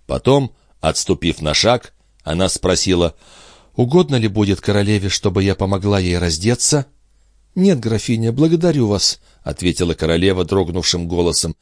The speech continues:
«Я разденусь сама. Возвращайтесь к себе. Вы, должно быть, хотите спать».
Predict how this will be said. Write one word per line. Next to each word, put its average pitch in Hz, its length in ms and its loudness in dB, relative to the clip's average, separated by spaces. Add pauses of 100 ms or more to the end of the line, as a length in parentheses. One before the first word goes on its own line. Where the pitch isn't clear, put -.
(340)
«Я 156 300 2
разденусь 127 480 0
сама. 80 400 0 (360)
Возвращайтесь 175 720 2
к - 60 -6
себе. 90 440 0 (340)
Вы, 143 140 2
должно 131 400 0
быть, 131 200 0
хотите 131 380 -2
спать». - 520 -2